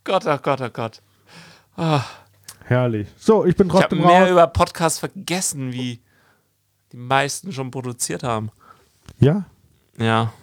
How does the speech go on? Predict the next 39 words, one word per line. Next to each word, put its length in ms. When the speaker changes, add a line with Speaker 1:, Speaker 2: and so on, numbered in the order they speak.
Speaker 1:
keine 220
Ahnung. 320
Ich 40
hab's 140
ja 100
vergessen. 460
Speaker 2:
Ja, 180
okay. 300
Guti. 300
Ich 160
bin 120
trotzdem 320
raus. 300
Ich 60
wünsche 180
euch 100
was. 160
Danke 200
fürs 200
Zuhören. 340
Danke, 200
Fabian, 340
für 80
deine 180
Zeit. 320
Und, 220
äh, 200
Speaker 1:
Dankeschön. 580
Speaker 2:
bis 80
Speaker 1:
Ich 80
wünsch 200
Speaker 2:
dann. 100
Speaker 1:
einen 120
schönen, 560
schöne 300
Woche. 240
Vielleicht 720
schöne 580
Weihnachtstage? 800